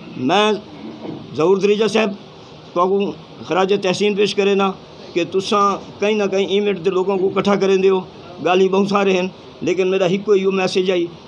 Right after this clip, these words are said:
کہ اللہ تعالیٰ انہاں کو خریق رحمت کرے، انہاں کو کروٹ کروٹ جنت نصیب کرے، اور سا کو ہن سوچنا چاہیے کہ اساں کے تئیں جنازیاں کو مونڈے دیندے رہسوں،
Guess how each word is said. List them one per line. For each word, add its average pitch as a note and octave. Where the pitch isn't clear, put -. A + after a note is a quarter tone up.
کہ E3
اللہ F#3+
تعالیٰ G3
انہاں F3
کو E3
خریق E3+
رحمت F#3
کرے، F#3+
انہاں F3
کو E3+
کروٹ F3
کروٹ F3+
جنت F#3+
نصیب F#3
کرے، F#3
اور F3
سا G3+
کو F#3+
ہن F3
سوچنا F3+
چاہیے F3
کہ F#3
اساں F3
کے G3
تئیں D#3+
جنازیاں F3+
کو D#3+
مونڈے E3+
دیندے F3
رہسوں، D#3